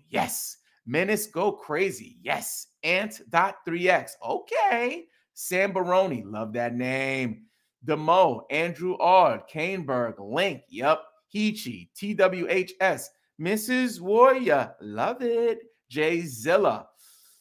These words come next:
Kirizaki. T Money sixty-nine. A J. Sam. T J. Trevor. Mo Bomb is the last person who joined. That was a lot of people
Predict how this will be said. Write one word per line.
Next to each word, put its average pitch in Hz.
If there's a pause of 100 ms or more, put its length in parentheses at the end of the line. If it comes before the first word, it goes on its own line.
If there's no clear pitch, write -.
(420)
Kirizaki. 190
T 214
Money 202
sixty-nine. 180
A 185
J. 131
Sam. 165
T 185
J. 135
Trevor. 170 (440)
Mo 156
Bomb 156
is 135
the 127
last 151 (140)
person 151
who 123
joined. 139
That 156
was 151
a 120
lot 139 (120)
of 110 (120)
people 165